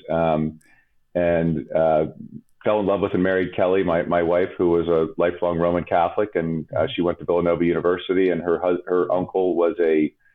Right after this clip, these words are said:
a priest in the monastery there and chaired the religious studies department, and so, you know, she was, uh, you know,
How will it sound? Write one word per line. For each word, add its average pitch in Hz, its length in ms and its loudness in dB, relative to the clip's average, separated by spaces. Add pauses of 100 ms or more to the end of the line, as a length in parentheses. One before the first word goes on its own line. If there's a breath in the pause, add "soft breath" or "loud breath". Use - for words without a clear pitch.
(320)
a 82 140 2
priest 117 420 -2
in 82 100 0
the 87 60 0
monastery 98 560 0
there 98 300 2
and 85 220 -2
chaired 95 240 0
the 87 40 0
religious 87 360 0
studies 90 320 0
department, 98 500 -2
and 85 220 -2
so, 85 380 2 (640 soft breath)
you 82 60 -2
know, 82 120 -2
she 87 100 2
was, 85 240 2
uh, 82 200 2 (120)
you 82 60 -6
know, 80 160 -4